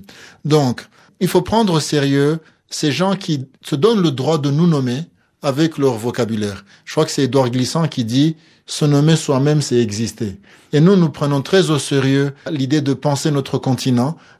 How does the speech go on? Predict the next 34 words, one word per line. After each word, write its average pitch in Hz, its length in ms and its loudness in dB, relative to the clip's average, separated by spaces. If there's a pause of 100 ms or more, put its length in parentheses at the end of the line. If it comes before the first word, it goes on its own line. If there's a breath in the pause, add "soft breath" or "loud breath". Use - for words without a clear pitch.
l'idée 160 240 2
de 151 120 0
penser 143 440 -2
nos 135 160 -2
propres 175 440 -2
difficultés 135 760 -2 (300 loud breath)
à 143 80 -4
partir 143 460 0
de 139 100 0
Kinshasa, 135 720 0 (240 soft breath)
à 135 80 -6
partir 135 460 -2
de 127 100 0
Luanda, 131 640 2 (240 soft breath)
à 131 80 -12
partir 139 540 -2
de 131 180 2
Abidjan, 123 480 -2
Dakar. 127 640 0 (400 soft breath)
Et, 160 380 0
et 156 160 -8 (100)
qu'a-, 190 200 2
qu'avons-nous 170 440 0
à 160 80 0
dire 147 280 0
par 131 160 -2
rapport 123 280 -4
à 120 80 0
nous-mêmes ? 113 400 0 (260 loud breath)
Vous 127 140 -2
avez 135 180 4
raison, 135 320 2
ce - 140 -4
réseau 135 520 2